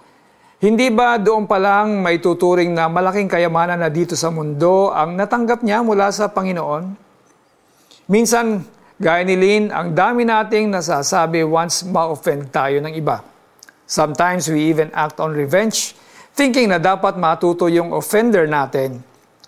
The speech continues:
But the Bible tells us to be meek. At tulad ni Tess,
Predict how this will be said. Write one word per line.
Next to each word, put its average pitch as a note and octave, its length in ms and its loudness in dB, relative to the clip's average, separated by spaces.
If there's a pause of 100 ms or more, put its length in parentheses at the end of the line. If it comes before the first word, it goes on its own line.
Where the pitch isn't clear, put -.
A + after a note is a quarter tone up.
(240)
But A#3 160 0
the E3 80 0
Bible D#3+ 400 2
tells D#3 240 0
us D3 160 -2
to E3 100 -2
be C#3+ 220 -6
meek. D3 560 -6 (160)
At D#3 160 -2
tulad F3 320 2
ni E3+ 80 -2
Tess, - 640 -2